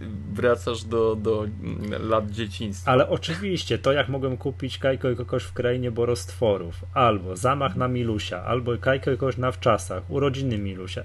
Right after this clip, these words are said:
Speaker 2: i tak dalej, no to, to ja, <laughs> jak ja to zobaczyłem,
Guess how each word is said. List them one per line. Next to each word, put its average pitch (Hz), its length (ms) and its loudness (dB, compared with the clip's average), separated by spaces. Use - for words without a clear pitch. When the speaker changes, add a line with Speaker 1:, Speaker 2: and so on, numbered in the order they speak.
Speaker 2:
i 165 120 0
tak 143 160 -2
dalej, 135 220 0
no 170 180 4
to, 165 140 0
to 156 360 0
ja, 135 420 0
<laughs> - 760 -2
jak 117 160 -2
ja 156 160 8
to 151 120 4
zobaczyłem, 123 880 4